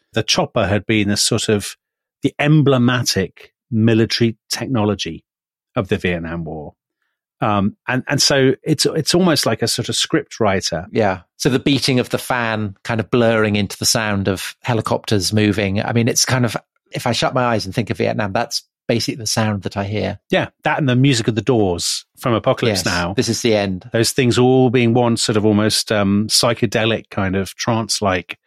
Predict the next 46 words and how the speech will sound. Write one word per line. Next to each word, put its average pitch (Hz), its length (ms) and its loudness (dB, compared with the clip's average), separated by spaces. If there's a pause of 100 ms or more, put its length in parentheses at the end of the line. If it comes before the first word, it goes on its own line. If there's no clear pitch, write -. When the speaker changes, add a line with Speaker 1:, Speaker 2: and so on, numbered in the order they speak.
Speaker 2:
Yeah. 113 220 0 (280)
Speaker 1:
And 127 100 2
the 110 60 4
fact 127 200 -2
that 117 60 2
they 107 120 2
go 117 180 2
up 104 80 -2
on 104 80 0
helicopters. 104 680 -2 (460)
But 151 100 0
actually, 196 220 2
of 180 60 -2
course, 175 200 2
the 139 60 0
story 151 220 2
doesn't 160 300 0
quite 165 400 2 (300)
end 127 240 4
there, 95 220 2
at - 80 -6
least - 460 -2 (340)
not 139 220 0
for 107 100 -10
those 107 200 0
guys, 143 280 0
'cause - 200 -2
they 117 200 2
are, 110 220 0
they're 110 140 0
brought 135 320 0
back 110 260 -2
to, 98 400 2
um, 95 420 0 (200)
the - 80 -2
ships. - 640 -2 (180)
And 120 100 2
actually, 127 280 2
when 139 120 6
you 139 160 6
read 170 400 4
about, 104 340 0
they 117 100 2
get 147 260 -2
off 131 200 -4
the 101 280 0